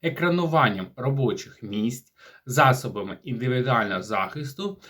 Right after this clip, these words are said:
та спеціальним фарбуванням приміщень і радіаційним розташуванням робочих місць. Повний захист від ультрафіолетового випроміння забезпечується склом, що вмі-, вміщує в себе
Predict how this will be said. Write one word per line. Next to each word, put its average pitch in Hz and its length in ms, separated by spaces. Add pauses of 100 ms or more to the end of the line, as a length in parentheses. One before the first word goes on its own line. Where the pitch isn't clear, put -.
(160)
та 233 260
спеціальним 214 800
фарбуванням 185 800
приміщень 120 680 (260)
і 202 260
радіаційним 143 840 (320)
розташуванням 165 920
робочих 110 680
місць. 131 480 (420)
Повний 120 360
захист 131 520
від 110 140
ультрафіолетового 127 920
випроміння 127 500
забезпечується 147 960 (280)
склом, 190 560 (340)
що 185 460 (240)
вмі-, 139 460
вміщує 156 540
в 120 40
себе 151 460